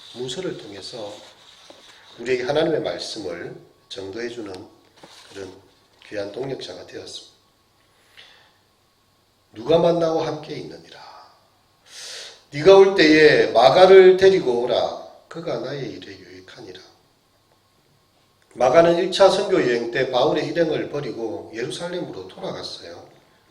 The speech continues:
이 사도행전 십삼 장 십삼 절에 이 사건이 나오는데,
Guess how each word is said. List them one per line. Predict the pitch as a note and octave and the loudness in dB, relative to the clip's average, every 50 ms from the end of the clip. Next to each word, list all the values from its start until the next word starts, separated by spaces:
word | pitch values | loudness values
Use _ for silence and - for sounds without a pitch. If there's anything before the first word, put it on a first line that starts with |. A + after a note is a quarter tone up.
| _ _ - | _ _ -20
이 | A2 | -14
사도행전 | - B2 A#2+ B2 C#3 C#3+ C#3+ D3 D3+ D3 - - C3+ A#2+ A2+ A2+ - | -10 -8 -8 -6 -6 -6 -6 -6 -8 -10 -8 -4 -4 -2 -2 -4 -8
십삼 | - - - - D3 C#3+ C#3+ | -12 -12 -12 -10 -10 -10 -8
장 | C#3+ A#2+ A2+ | -8 -8 -8
십삼 | - A#2+ - - D3 C#3 C3+ | -10 -12 -14 -12 -12 -12 -12
절에 | B2 F#2+ G2 G2 G2 | -12 -12 -12 -14 -14
이 | G#2 G#2+ G#2+ G#2 G#2+ | -14 -14 -16 -16 -16
사건이 | - - G#2 - - A#2+ B2 | -18 -18 -20 -18 -16 -14 -14
나오는데, | A2+ A2 F#2+ F#2 F#2+ F#2+ F#2+ G2 A2 | -14 -14 -14 -16 -16 -18 -18 -18 -20